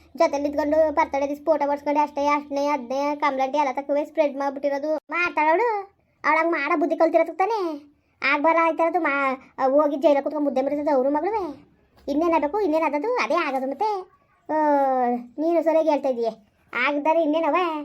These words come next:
ಇನ್ನೇನಾದದು? ಆಗದೆ ಇಂಥ ಕೆಲ್ಸವೇ ಮಾಡ್ಬಾರ್ದು, ಮಾಡಿದ್ರೆ ಆಗ್ಬಾರ್ದೇ ಆಗೋದು. ಇನ್ನೇನಾದದು? ಯಾವತ್ತೂ ಒಳ್ಳೆಯವ್ರು ಸಹವಾಸ ಮಾಡ್ಬೇಕು, ಕೆಟ್ಟ ಮುಂಡೆ ಮಕ್ಳು ಸಹವಾಸ ಮಾಡಿದ್ರೆ ಹಿಂಗೆ ಆಗೋದು. ನಾವು ಈಗ ಒಬ್ರು ಕು-, ಕೆಟ್ಟ ಗುಂಪಲ್ಲಿದ್ರೆ ಇವ್ರು ಕೆಟ್ಟವ್ರೆ ಅಂತಾರೆ ಹೊರ್ತು ಯಾರು ಒಳ್ಳೆಯವ್ರು ಅನ್ನಕ್ಕಿಲ್ಲ.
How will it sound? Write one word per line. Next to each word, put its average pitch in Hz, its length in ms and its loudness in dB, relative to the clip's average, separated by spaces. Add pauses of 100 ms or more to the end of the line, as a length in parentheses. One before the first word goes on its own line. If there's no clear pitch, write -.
(160)
ಇನ್ನೇನಾದದು? 320 560 0
ಆಗದೆ 262 360 0
ಇಂಥ 294 120 -4
ಕೆಲ್ಸವೇ 254 380 -4 (600)
ಮಾಡ್ಬಾರ್ದು, 277 360 0
ಮಾಡಿದ್ರೆ 254 240 -2 (280)
ಆಗ್ಬಾರ್ದೇ 247 300 -2
ಆಗೋದು. 247 320 -2
ಇನ್ನೇನಾದದು? 240 480 -4 (960)
ಯಾವತ್ತೂ 277 280 -4
ಒಳ್ಳೆಯವ್ರು 285 520 0
ಸಹವಾಸ 226 280 -4
ಮಾಡ್ಬೇಕು, 233 220 -6
ಕೆಟ್ಟ 277 180 2
ಮುಂಡೆ 247 180 0
ಮಕ್ಳು 247 200 -4
ಸಹವಾಸ 214 280 -8
ಮಾಡಿದ್ರೆ 226 320 -2
ಹಿಂಗೆ 254 180 0
ಆಗೋದು. 247 560 -4 (420)
ನಾವು 254 360 2
ಈಗ 269 200 4
ಒಬ್ರು 226 160 -4
ಕು-, 220 360 -6
ಕೆಟ್ಟ 254 180 0
ಗುಂಪಲ್ಲಿದ್ರೆ 247 600 2
ಇವ್ರು 254 200 0
ಕೆಟ್ಟವ್ರೆ 247 300 -2
ಅಂತಾರೆ 240 240 -2
ಹೊರ್ತು 247 280 -2
ಯಾರು 220 280 -4
ಒಳ್ಳೆಯವ್ರು 196 240 -2
ಅನ್ನಕ್ಕಿಲ್ಲ. 220 280 -4